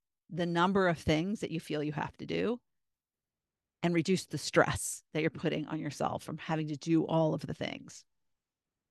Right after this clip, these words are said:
And I do this reflection, and I'm gonna go through this because this is new stuff that I was thinking of that I wanna go through, and that's why I'm suggesting it for you. And I've already started to get excited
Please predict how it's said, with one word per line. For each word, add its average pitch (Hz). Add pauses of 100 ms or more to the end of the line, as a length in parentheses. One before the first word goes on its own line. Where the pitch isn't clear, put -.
(840)
And 170
I 202
do 233
this 202
reflection, 196
and 175
I'm 170
gonna 185
go 185
through 165
this 170
because 165
this 165
is 170
new 175
stuff -
that 165
I 156
was 165
thinking 185
of 165
that 160
I 156 (200)
wanna 170
go 226
through, 320
and 165
that's 156
why 165
I'm 170
suggesting 170
it 165 (140)
for 190
you. 185 (500)
And 196 (100)
I've 180
already 208
started 180
to 175
get -
excited 165